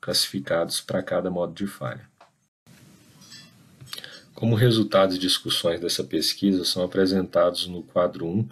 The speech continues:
os principais riscos identificados para essa obra hipotética de descaracterização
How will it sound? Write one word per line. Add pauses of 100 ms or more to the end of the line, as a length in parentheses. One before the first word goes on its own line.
(220)
os
principais
riscos
identificados
para
essa
obra
hipotética
de
descaracterização